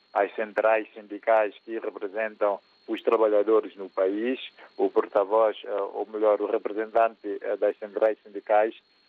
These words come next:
se deu conta que, dentre os assuntos em cima da mesa, abordaram em traços gerais, ah, o acordo assinado com o governo anterior para o aumento do salário mínimo que está previsto para este ano, sendo que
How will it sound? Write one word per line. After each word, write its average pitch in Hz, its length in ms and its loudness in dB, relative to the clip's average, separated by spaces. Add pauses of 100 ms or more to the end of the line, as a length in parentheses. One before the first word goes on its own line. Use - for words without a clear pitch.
se 123 80 -8
deu 120 220 2
conta 123 480 0
que, 120 320 -6
dentre 113 420 -2
os 107 80 -4
assuntos 113 420 -2
em 113 120 0
cima 110 280 -2
da 98 140 0
mesa, 110 480 0 (300)
abordaram 107 720 0
em 104 80 -14
traços 107 480 -2
gerais, 98 480 2 (160)
ah, 98 580 4
o 107 220 2
acordo 117 720 -2 (340)
assinado 110 520 -2
com 107 160 -4
o 101 40 -8
governo 104 720 -4
anterior 104 680 0 (100)
para 110 420 2 (360)
o 113 80 2
aumento 117 440 -2
do - 140 -16
salário 107 380 2
mínimo 117 380 -16
que - 80 -20
está 110 220 -2
previsto 104 520 -10
para 95 280 2
este 104 360 -4
ano, 107 380 0
sendo 123 280 -6
que 127 320 -4